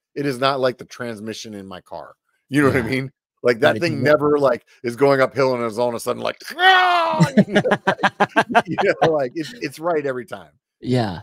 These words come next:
Speaker 2: but it's
Speaker 1: They're
Speaker 2: closer to
Speaker 1: close,
Speaker 2: baby
Speaker 1: though.
Speaker 2: Jesus than anything else, though, right? Is what you're saying?
Speaker 1: Is, it, it is, it is by a long shot better than anything else.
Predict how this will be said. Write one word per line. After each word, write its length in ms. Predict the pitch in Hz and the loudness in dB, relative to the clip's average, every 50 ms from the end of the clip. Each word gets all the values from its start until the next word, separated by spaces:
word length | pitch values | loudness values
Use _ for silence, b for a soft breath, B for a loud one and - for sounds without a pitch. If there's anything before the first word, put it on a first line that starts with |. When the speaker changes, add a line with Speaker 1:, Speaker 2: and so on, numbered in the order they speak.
| - _ | -12 _
Speaker 2:
but 140 | - 180 180 | 4 6 6
it's 240 | 180 180 - - - - | 6 4 0 -8 -6 0
Speaker 1:
They're 140 | - 196 202 | 2 2 4
Speaker 2:
closer 120 | - 202 | 4 2
to 80 | 190 175 | 2 4
Speaker 1:
close, 20 | |
Speaker 2:
baby 300 | 156 165 170 170 165 170 | 6 6 6 6 4 2
Speaker 1:
though. 60 | 156 135 | 0 2
Speaker 2:
Jesus 400 | 156 170 170 160 175 170 165 - | 2 2 2 2 2 0 0 0
than 140 | - 135 | -2 0
anything 380 | 135 147 156 156 156 156 135 135 | 0 0 0 0 0 -2 -2 -2
else, 240 | 156 180 185 214 - | -2 -2 -4 -4 -4
though, 180 | - 120 101 95 | -2 -2 -2 -2
right? 220 | 90 87 101 123 | -4 -6 -8 -8
Is 100 | 131 123 | -8 -8
what 120 | 156 - - | -8 -10 -10
you're 80 | 110 | -10
saying? 280 | 117 - - 131 127 139 | -10 -8 -8 -8 -6 -6
Speaker 1:
Is, 180 | 135 135 127 147 _ | -8 -8 -10 -12 _
it, 260 | - 147 147 147 147 - | -10 -8 -8 -8 -10 -8
it 160 | - 143 151 143 | -8 -8 -6 -4
is, 200 | 135 123 120 - _ | -4 -4 -4 -6 _
it 100 | - 143 | -10 -10
is 300 | 143 143 139 127 110 107 | -8 -8 -8 -8 -10 -12
by 320 | 113 113 113 110 113 113 107 | -18 -12 -8 -6 -6 -4 -6
a 100 | 98 87 | -8 -10
long 360 | 87 95 92 98 101 101 98 | -12 -14 -14 -12 -12 -14 -16
shot 320 | - - 92 85 85 85 _ | -16 -18 -18 -18 -18 -20 _
better 280 | 90 92 90 87 87 85 | -16 -14 -14 -12 -14 -16
than 180 | 80 82 82 80 | -16 -20 -20 -20
anything 400 | 80 80 78 _ - 82 78 76 | -20 -20 -20 _ -20 -20 _ _
else. 320 | 73 73 65 _ _ _ | _ _ _ _ _ _